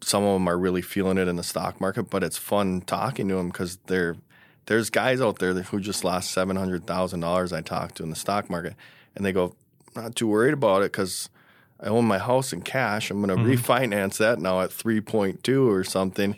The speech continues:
Speaker 2: Right.
Speaker 1: and I'm gonna double down on the stock market, and I'll
Speaker 2: Right.
Speaker 1: triple the money that I put in there now."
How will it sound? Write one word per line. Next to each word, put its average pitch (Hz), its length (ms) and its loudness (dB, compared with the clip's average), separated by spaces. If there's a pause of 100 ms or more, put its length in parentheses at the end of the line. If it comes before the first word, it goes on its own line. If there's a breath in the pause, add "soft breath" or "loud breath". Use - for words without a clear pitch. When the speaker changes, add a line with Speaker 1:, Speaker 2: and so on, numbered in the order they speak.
(120)
Speaker 2:
Right. 113 240 -4
Speaker 1:
and 107 100 4
I'm 104 180 4
gonna 101 180 2
double 101 420 2
down 104 300 4
on 98 80 2
the 92 80 0
stock 127 400 0
market, 92 400 0
and 87 160 0
I'll 90 80 0
Speaker 2:
Right. 110 180 4
Speaker 1:
triple 113 320 2
the 90 240 2 (160)
money 101 300 2
that 90 160 2
I 90 80 2
put 95 240 0
in 92 160 2
there 85 160 0
now." 98 420 -4